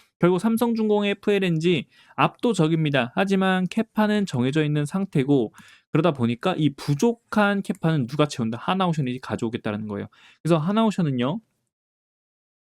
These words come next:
앞으로 매출, 돈을 벌어올 수 있는 구간들,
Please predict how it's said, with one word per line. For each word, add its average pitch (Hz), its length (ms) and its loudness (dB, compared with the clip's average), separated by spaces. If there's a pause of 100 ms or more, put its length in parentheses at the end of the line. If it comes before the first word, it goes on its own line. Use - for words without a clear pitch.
(120)
앞으로 185 500 2
매출, 135 680 0
돈을 226 460 2
벌어올 175 540 2
수 170 260 0
있는 151 540 0
구간들, 135 680 0